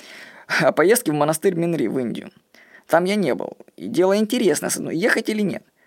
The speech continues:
Смотрю на знакомых своих, которые там были. Ну, как-то жизнь их, многих кардинально не изменилась. Они остались такими же. Ну, подкрадываются сомнения, что это будет,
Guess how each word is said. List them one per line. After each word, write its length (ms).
Смотрю 360
на 140
знакомых 480
своих, 300
которые 280
там 200
были. 160
Ну, 160
как-то 320
жизнь 260
их, 160
многих 460
кардинально 680
не 380
изменилась. 640
Они 180
остались 380
такими 480
же. 240
Ну, 80
подкрадываются 600
сомнения, 560
что 680
это 140
будет, 520